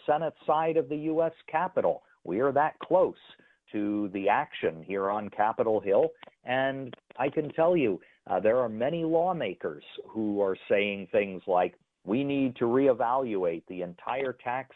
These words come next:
system. We need to go in a direction of indirect taxes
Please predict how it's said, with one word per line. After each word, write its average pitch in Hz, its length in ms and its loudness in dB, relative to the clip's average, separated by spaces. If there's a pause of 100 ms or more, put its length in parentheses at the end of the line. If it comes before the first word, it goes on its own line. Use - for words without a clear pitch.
system. 87 460 -2 (300)
We 98 200 -4
need 107 280 0
to 104 80 2
go 110 300 2
in 120 80 -6
a 107 60 -6
direction 113 760 -4 (240)
of 90 500 4
indirect 120 680 0
taxes 90 640 -2